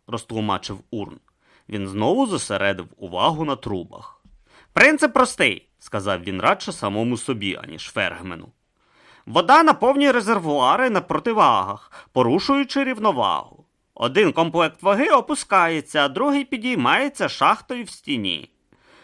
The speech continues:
Вага дверей не суттєва. Коли нижчий тягар опускається додолу, ось ці черпаки перехиляються, виливаючи воду. Усе, мабуть, відбувається плавно.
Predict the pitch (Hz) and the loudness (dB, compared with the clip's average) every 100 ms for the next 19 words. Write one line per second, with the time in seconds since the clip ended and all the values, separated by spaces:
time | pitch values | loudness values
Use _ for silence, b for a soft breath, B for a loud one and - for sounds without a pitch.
0 | b 127 180 240 320 147 135 247 311 294 | b 4 6 8 6 4 2 4 2 2
1 | - 294 294 - 170 95 73 - _ _ | 0 -4 -6 -2 0 0 -6 -16 _ _
2 | _ _ 160 202 220 240 165 - - 110 | _ _ 0 2 2 2 0 -2 -8 -8
3 | - 196 196 135 120 151 165 - 120 92 | 0 2 4 4 2 -4 -10 0 0 0
4 | - 131 151 208 330 339 127 - _ b | -6 -8 -6 -2 -2 -2 -4 -8 _ b
5 | b 135 147 - _ - 202 104 - - | b -2 -2 -6 _ 4 4 4 -6 -6
6 | - - 165 - 320 381 - 214 262 - | -6 -4 -6 -4 -6 -6 -2 0 0 -2
7 | 302 233 185 170 151 143 113 101 107 139 | 2 4 4 2 -2 -6 -4 -4 -2 -2
8 | 294 320 - 294 127 117 101 90 - _ | -2 -6 -8 -8 -4 -2 -2 -6 -14 _
9 | _ b b b 151 - 320 320 262 285 | _ b b b -10 2 4 6 4 4
10 | 285 233 196 226 254 254 247 240 226 214 | -4 -6 -2 2 2 0 -4 -8 0 2
11 | 127 82 87 - | 2 -2 -12 -18